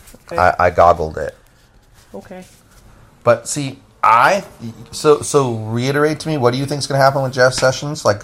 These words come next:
Speaker 2: is he gonna have any repercussions from this?
Speaker 1: I don't know who that is.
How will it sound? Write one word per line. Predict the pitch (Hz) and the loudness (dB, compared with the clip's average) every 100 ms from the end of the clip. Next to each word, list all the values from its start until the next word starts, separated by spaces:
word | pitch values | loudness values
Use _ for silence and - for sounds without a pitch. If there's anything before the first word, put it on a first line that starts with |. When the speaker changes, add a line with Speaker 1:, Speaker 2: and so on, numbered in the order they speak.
| - | -8
Speaker 2:
is | 92 | -6
he | 104 | -4
gonna | 104 107 | -2 0
have | 107 | 0
any | 107 | 0
repercussions | 107 107 101 101 110 127 | -4 -4 0 2 0 -6
from | 113 123 | -8 -8
this? | 139 - _ | -8 -12 _
Speaker 1:
I | - 262 | -4 -2
don't | 349 | 0
know | 320 | -2
who | 262 | 0
that | 240 202 | 2 2
is. | 190 165 - - | 0 -4 -10 -20